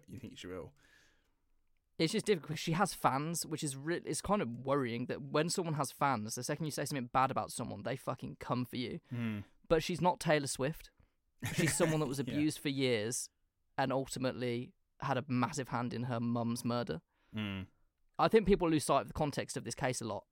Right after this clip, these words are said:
Speaker 2: It, it is, it's a true crime case. It's not, she's not a celebrity.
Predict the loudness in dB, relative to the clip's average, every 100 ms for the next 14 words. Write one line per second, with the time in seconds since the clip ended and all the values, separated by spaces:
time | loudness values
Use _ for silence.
0 | _ _ -2 0 4 6 6 4 -4 -4
1 | -4 -4 -6 -4 -4 -2 -2 -2 -2 -4
2 | -2 -6 -4 -2 -4 -4 -2 -2 -2 -4
3 | -4 -4 -8 -10